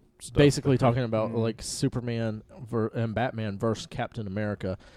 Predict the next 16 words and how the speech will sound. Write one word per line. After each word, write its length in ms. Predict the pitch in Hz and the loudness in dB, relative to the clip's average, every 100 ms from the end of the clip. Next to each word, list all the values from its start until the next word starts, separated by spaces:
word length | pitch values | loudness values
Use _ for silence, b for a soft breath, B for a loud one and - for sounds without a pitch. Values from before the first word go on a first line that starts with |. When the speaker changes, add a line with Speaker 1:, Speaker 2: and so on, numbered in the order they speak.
| b - | b -2
Speaker 2:
This 180 | 127 | 2
last 220 | 151 156 - | 6 6 4
Captain 260 | 127 127 | -2 0
America 300 | 113 113 113 | -2 -2 -2
movie 320 | 107 113 107 | 0 2 2
was 220 | 104 98 98 | 2 0 0
great, 420 | 101 104 95 - | 0 0 -2 -8
and 160 | 113 104 | -8 -6
it 120 | 110 | -10
killed 380 | - 120 101 98 | -6 -4 -4 -4
at 80 | 107 | -8
the 80 | 104 | -6
box 340 | 101 98 - | -4 -4 -6
office. 440 | 98 95 110 101 - b b b 127 | -4 -4 -2 -4 -6 b b b 2
But 140 | 123 | 4
I, 140 | 117 | 4